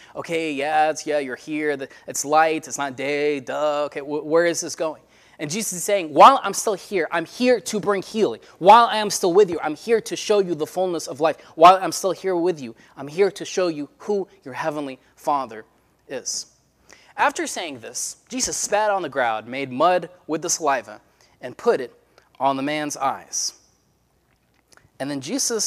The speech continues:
said something to this blind man. Jesus told something to the blind man in which Jesus tells me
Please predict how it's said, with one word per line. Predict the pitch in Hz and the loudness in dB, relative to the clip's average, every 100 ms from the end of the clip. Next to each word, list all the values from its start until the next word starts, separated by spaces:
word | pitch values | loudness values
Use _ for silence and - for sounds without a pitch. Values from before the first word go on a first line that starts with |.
| - | -6
said | - - 185 185 | -6 -2 -2 -2
something | - 165 165 160 147 | -4 -6 -6 -10 -10
to | - | -8
this | 156 131 | -8 -8
blind | 127 127 113 | -8 -8 -8
man. | 101 - _ _ _ _ _ _ _ _ _ _ _ _ _ _ _ _ _ _ | -16 -20 _ _ _ _ _ _ _ _ _ _ _ _ _ _ _ _ _ _
Jesus | 170 240 254 214 | -2 0 0 -4
told | - 214 - | 0 0 2
something | 190 180 180 160 | -4 -4 -8 -6
to | 175 | -6
the | 147 | -4
blind | 135 127 117 | -2 -4 -6
man | 120 117 120 - | -12 -12 -16 -16
in | 131 | -12
which | 135 - | -12 -12
Jesus | 123 160 175 185 - | -8 -4 -2 -4 -6
tells | - 165 160 143 | -2 0 0 -2
me | 139 139 170 | -6 -8 -12